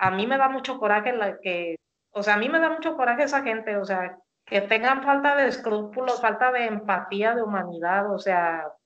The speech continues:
nadie estamos exentos de padecer una enfermedad, nadie estamos exentos de una situación, o sea, ¿quién quita y al rato el que se está burlando puede ser él en esa misma situación? O sea,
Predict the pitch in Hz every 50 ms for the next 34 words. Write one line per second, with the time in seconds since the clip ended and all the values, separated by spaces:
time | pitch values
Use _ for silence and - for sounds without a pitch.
0 | _ _ _ _ _ _ _ _ - 220 240 262 294 320 302 - 311 302 311 311
1 | 302 - - - - 247 247 247 277 285 277 269 269 - 226 214 208 202 208 220
2 | 220 220 233 247 262 254 240 240 226 208 202 196 190 196 226 254 277 277 269 240
3 | 240 247 247 247 - 254 247 254 254 247 247 220 - - 220 208 220 247 233 240
4 | 240 247 247 233 240 247 - - 180 170 - 190 190 185 190 190 180 170 170 185
5 | 175 170 170 165 160 156 151 - _ _ _ _ _ _ - - - - - -
6 | _ - - 226 233 240 240 262 262 262 285 269 269 254 247 233 220 233 233 233
7 | - 254 254 247 240 226 214 202 220 196 196 220 202 202 - 220 214 233 247 240
8 | 240 233 233 240 240 233 233 240 233 233 240 233 240 240 226 233 233 233 214 208
9 | 214 214 220 233 226 220 220 226 233 214 220 220 202 - 175 170 - 214 214 202
10 | 190 175 170 - 175 165 160 151 151 -